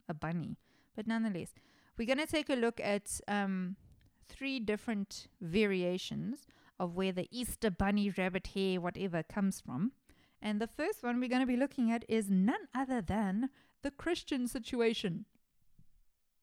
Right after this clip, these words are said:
Okay, so I was today years old. It's that time already. I was today years old. Yay! Um, when I found out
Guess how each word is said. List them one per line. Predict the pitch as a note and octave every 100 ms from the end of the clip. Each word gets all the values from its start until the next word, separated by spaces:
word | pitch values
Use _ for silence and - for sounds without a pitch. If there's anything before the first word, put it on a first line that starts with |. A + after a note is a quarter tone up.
| _ _ _ _ _ _ - - - - _ - - - - _ _ _ -
Okay, | E4+ D#4 F#3 - - - - - -
so | - - G#3 - - _ - -
I | A3 C#4
was | D#4+ D#4+
today | - A#3+ A3+ A3+
years | G#3+ G#3+ -
old. | E3 G2+ - - -
It's | G3 - -
that | F3+ -
time | F3+ F3
already. | E3+ F3+ F3 F3+ -
I | G3+
was | G#3 G3
today | - E3 E3
years | F3+ A3+ A3
old. | B3+ A#3
Yay! | A#3+ D#4 B3+ D#3+ - _ _ _ -
Um, | G#3 G#3+ G3+ G3+ - - -
when | G#3+ G#3+
I | - D#4
found | - C#4+ C4 A3+
out | F3+ E3 -